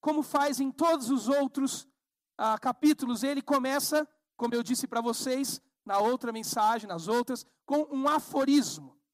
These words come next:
Um aforismo é um, é, é uma categoria da literatura filosófica, ou seja, há sentenças muito curtas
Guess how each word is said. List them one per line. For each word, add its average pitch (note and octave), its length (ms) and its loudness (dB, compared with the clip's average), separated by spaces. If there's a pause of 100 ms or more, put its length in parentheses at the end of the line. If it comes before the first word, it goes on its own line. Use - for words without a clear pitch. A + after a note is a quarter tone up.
(220)
Um A3 80 -4
aforismo C4 600 2
é C4+ 100 2
um, C4 280 -2 (360)
é, - 80 -4
é B3 160 2
uma B3+ 180 2
categoria C4 560 2
da B3 100 0
literatura A#3+ 600 0
filosófica, A#3+ 920 0 (240)
ou A#3+ 120 0
seja, B3 400 -2 (220)
há A#3+ 460 2 (140)
sentenças C#4 1000 -2
muito E4 520 -2
curtas - 840 0